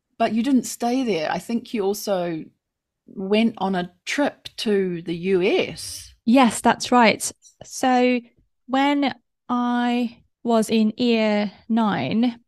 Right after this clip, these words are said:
Speaker 2: I was, in a sense, getting a little bit bored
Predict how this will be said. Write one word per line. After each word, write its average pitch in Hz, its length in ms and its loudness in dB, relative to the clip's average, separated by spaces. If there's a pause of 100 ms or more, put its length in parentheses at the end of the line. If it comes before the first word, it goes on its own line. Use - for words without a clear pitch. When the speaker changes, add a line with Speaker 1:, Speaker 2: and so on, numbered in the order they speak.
Speaker 2:
I 220 260 2
was, 208 540 0 (240)
in 254 140 2
a 247 60 0
sense, 240 500 -2
getting 220 440 -2
a 220 60 4
little 247 260 2
bit 208 280 -2
bored 190 460 0